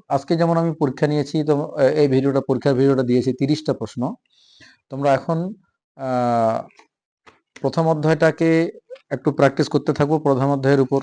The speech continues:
শুধু সংখ্যার উপর। সংখ্যার উপর অসংখ্য কোশ্চেন আছে আমার কাছে।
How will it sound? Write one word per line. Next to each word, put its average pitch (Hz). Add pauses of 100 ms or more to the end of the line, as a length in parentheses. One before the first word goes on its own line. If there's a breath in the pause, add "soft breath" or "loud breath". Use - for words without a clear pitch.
শুধু 170
সংখ্যার 151
উপর। 143 (640 soft breath)
সংখ্যার 151
উপর 160
অসংখ্য 170
কোশ্চেন -
আছে 147 (100)
আমার 143
কাছে। 160